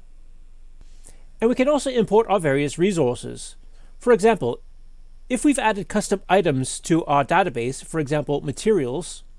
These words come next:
here we can go ahead and click plus add material and import. And then here at the top, we'll select the company we wish to import from,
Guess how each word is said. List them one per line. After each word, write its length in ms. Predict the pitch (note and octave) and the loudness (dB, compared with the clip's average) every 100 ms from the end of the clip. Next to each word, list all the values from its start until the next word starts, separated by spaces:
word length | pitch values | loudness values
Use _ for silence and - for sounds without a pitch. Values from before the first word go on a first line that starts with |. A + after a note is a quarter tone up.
| - - - - | -20 -20 -20 -6
here 180 | - C#4+ | -2 0
we 80 | A#3 | 0
can 100 | G#3+ | 2
go 160 | G#3 | 2
ahead 280 | F3+ F3+ - | 2 2 0
and 140 | E3 D3+ | -4 -4
click 280 | E3 - | -6 -6
plus 220 | - F#3 - | -2 -2 -2
add 160 | D#3+ D3 | -4 -4
material 540 | C3+ G#3+ C#3+ D#3 A3 - - - - - - - - - - - - - - - - - | -2 0 2 0 -2 -10 -20 -20 -20 -20 -20 -20 -20 -20 -20 -20 -20 -20 -20 -20 -20 -6
and 260 | E3 D3 C#3 - A3 | 0 0 -2 -2 2
import. 560 | A#3+ D3+ C3 F#3 - - - - - - - - - - - - - - - | 2 4 2 2 -4 -18 -20 -20 -20 -20 -20 -20 -20 -20 -20 -20 -20 -10 -2
And 140 | G3+ | 2
then 80 | G#3+ | 4
here 140 | G#3+ | 2
at 80 | C#4+ | 0
the 80 | G3+ | -2
top, 260 | E3+ G3+ G3+ | 0 2 0
we'll 120 | D#3+ | -2
select 200 | F3 - | -4 -4
the 60 | |
company 280 | E3 E3 F#3 | -2 0 0
we 120 | D3+ | 0
wish 160 | D#3+ - | 0 -2
to 120 | F3+ | -4
import 340 | F#3+ D#3+ D3+ - | -2 0 -2 0
from, 460 | G#3 D3+ D3 A3 | 0 2 0 -4